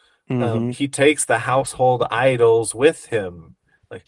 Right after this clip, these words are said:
Speaker 2: Yeah.
Speaker 1: so this guy was not just worshiping Yahweh. He was not trying to be devout in that way. It was,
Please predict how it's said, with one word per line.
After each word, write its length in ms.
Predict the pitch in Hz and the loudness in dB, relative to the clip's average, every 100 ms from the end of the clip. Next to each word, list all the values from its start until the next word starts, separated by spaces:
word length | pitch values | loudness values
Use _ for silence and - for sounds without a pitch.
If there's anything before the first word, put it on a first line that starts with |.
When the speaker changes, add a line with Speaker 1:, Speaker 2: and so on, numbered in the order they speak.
| _ | _
Speaker 2:
Yeah. 240 | - 135 117 | 4 6 6
Speaker 1:
so 60 | 101 | 2
this 200 | 143 139 | -2 -2
guy 220 | 160 170 | -2 2
was 180 | 156 147 | 2 2
not 220 | 156 131 | -2 -4
just 560 | 123 120 135 135 - 110 | -8 -4 -4 -4 -8 -2
worshiping 600 | 117 117 120 113 117 113 | -2 -2 -6 -8 -8 -4
Yahweh. 540 | 143 117 98 90 - | -2 -2 -2 -6 -8
He 140 | 104 123 | -12 -10
was 200 | 127 127 | -10 -8
not 240 | 131 123 _ _ _ _ _ | -8 -8 _ _ _ _ _
trying 460 | - 131 135 135 123 | -8 -2 -2 -2 -6
to 160 | 120 | -8
be 160 | 120 120 | -8 -8
devout 720 | 107 92 107 117 107 101 - - | -8 -4 -2 0 0 -2 -6 -12
in 180 | 117 104 | -12 -10
that 240 | 98 - | -12 -6
way. 360 | 131 131 101 110 | -2 -2 -2 -4
It 100 | 110 | -2
was, 400 | 110 104 - | -6 -6 -10